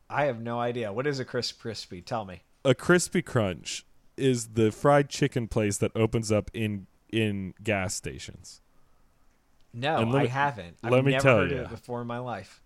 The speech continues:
Speaker 2: If you wanna get down home with the Neelys, which is <laughs> a reference that I think only I will get, um, <laughs> but man, it is,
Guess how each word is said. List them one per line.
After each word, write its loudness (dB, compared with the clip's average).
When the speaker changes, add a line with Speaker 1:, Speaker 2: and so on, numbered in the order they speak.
Speaker 2:
If -8
you 2
wanna 4
get 0
down 4
home 4
with -2
the -8
Neelys, -6
which 2
is 8
<laughs> -6
a 10
reference 2
that 0
I 2
think 2
only 2
I 4
will 0
get, -4
um, 4
<laughs> -6
but 6
man, 2
it 0
is, 0